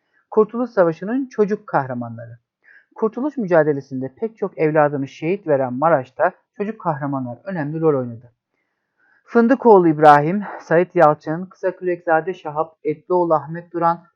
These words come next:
Bombacı Ahmet, Şekerci Ökkeş ve Çuhadar Ali çocuk olmalarına rağmen canları pahasına milli mücadelede yer aldı. Kimi savaş esnasında şehit oldu, kimi de gazilik gururunu yaşadı.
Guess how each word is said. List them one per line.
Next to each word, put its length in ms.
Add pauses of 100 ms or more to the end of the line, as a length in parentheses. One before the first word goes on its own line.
(100)
Bombacı 400
Ahmet, 360 (140)
Şekerci 500
Ökkeş 420 (220)
ve 100
Çuhadar 400
Ali 260 (200)
çocuk 340
olmalarına 540
rağmen 380
canları 400
pahasına 440
milli 300
mücadelede 600
yer 160
aldı. 320 (580)
Kimi 160
savaş 300
esnasında 560
şehit 380
oldu, 400 (200)
kimi 200
de 100
gazilik 580
gururunu 340
yaşadı. 400